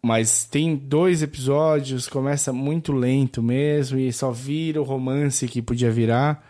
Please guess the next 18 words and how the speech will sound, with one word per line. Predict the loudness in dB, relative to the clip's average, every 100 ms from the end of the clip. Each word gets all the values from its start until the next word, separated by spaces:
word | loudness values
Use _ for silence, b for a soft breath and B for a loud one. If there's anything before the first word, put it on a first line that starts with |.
| B B _ -2
no | 0 2
último | 2 0 -2 -2 0 2 2 2 0
episódio, | -2 -2 0 -2 -4 -6 -4
depois | -4 -2 -2
que | 0
ela | 0
já | -2 -4
salvou | -2 -2 -2 -2 0 -2
a, | -2 -6
o | -8 -10
Jon | -6 -6
Snow | -4 -6 -6
do | -4
norte, | -4 -2 -2 -4 -6 -4
já | -4
perdeu | -4 -6 -4
o |
dragão, | -6 -6 -4 -2 0 0